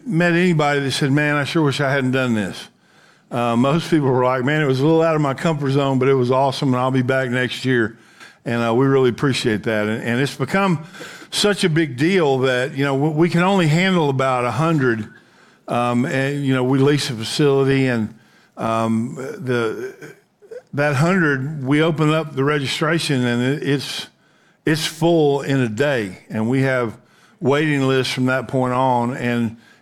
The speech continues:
you know, we hate having to turn people away, but we just don't, you know, we don't have the room for anymore. And it really,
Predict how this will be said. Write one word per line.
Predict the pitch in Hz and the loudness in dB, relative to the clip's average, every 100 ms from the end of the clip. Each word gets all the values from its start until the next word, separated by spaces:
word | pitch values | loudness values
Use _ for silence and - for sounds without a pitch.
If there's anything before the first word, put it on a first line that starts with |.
| - | -4
you | 123 | 0
know, | |
we | 123 135 | 2 2
hate | 139 139 | 2 0
having | 131 135 127 | 0 -2 0
to | 123 | -4
turn | 113 147 131 | -2 -2 -2
people | 139 123 120 | -2 -2 0
away, | 117 123 139 | 2 2 2
but | 131 123 | 0 0
we | 120 | 0
just | 120 127 - | -2 -4 -4
don't, | 135 131 120 - _ _ _ _ - | -2 -2 -4 -14 _ _ _ _ -4
you | |
know, | 120 | -2
we | 123 | 0
don't | 135 120 | 2 0
have | 131 120 | 0 0
the | 113 | 0
room | 135 147 | 2 0
for | 143 117 | 0 0
anymore. | 107 107 104 107 | 0 0 0 0
And | 110 | -2
it | 120 | -2
really, | 135 190 208 165 | 2 4 4 0